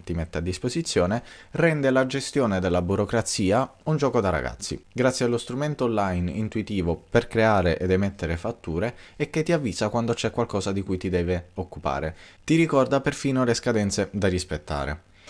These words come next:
Per qualsiasi dubbio, quindi, hai sempre a disposizione in chat qualcuno pronto a risponderti e nella tua area personale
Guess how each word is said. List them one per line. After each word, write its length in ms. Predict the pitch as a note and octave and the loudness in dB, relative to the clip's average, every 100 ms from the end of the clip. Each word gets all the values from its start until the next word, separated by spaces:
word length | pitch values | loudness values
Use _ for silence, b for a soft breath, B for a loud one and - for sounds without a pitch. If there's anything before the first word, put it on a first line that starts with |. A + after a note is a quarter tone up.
| B B B | B B B
Per 140 | A#2+ | 0
qualsiasi 460 | - D3 - C3+ B2+ | 2 2 4 2 4
dubbio, 320 | D3+ E3 D#3 | 2 4 2
quindi, 340 | C3+ A2 G2+ - | 2 2 2 0
hai 160 | F#2+ | 0
sempre 420 | F2+ A2 G#2+ G#2 | 0 -2 0 -2
a 120 | F#2 F2+ | 0 0
disposizione 720 | F2+ - F#2 F2+ - F#2 F2+ | -2 -2 -4 -4 -4 -2 -2
in 60 | E2+ | 0
chat 320 | F#2+ F2+ E2+ | -2 -2 -4
qualcuno 560 | G2 F#2+ - G#2+ E2 | -4 -4 -2 -2 -2
pronto 360 | - F#2 E2+ C#2+ | -2 -2 -2 -2
a 120 | - | -4
risponderti 840 | F#2 F2+ - B1+ B1 E2 - E3 E3+ B B | -4 -4 -6 -8 -6 -8 -4 -4 -4 B B
e 100 | C3+ | 2
nella 300 | E3 D3+ A#2 | 4 4 4
tua 180 | A#2 | 4
area 320 | G#2 F2 E2 C#2+ | 4 4 2 0
personale 920 | - F#2+ - B2+ G2+ D#2 F2 A#2+ | -2 -4 -2 0 2 2 2 0